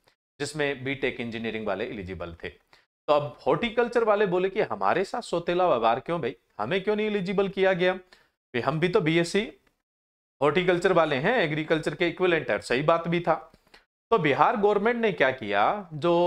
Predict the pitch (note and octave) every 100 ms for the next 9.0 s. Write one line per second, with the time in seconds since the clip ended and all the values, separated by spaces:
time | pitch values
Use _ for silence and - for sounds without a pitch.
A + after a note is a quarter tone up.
0 | F3+ B2+ B2 C3 - A3 G#3+ G#3+ D#3+ F#3+
1 | F#3 D3 C#3+ D3+ F3+ _ _ _ _ B2+
2 | C3 B2+ - F3 F#3 F3 D3 D#3 E3 D3
3 | D3 D#3 A#2+ B2 G2+ F2+ - F#3 - A#3+
4 | A#3 F#3 F#3 F3 C#3 B2+ F#3+ A#3+ A#3+ -
5 | A#3 G#3 G#3+ B3 B3+ G#3+ F3+ F3+ E3 B2+
6 | A#2+ G2 E3 G3+ F#3+ A#3+ B3 C4 G#3+ G#3
7 | F#3 F3 D3+ C3+ D3+ - A3+ G3+ G#3+ A3+
8 | A3 G#3+ G#3 G3+ - A#3 A#3+ A#3 D3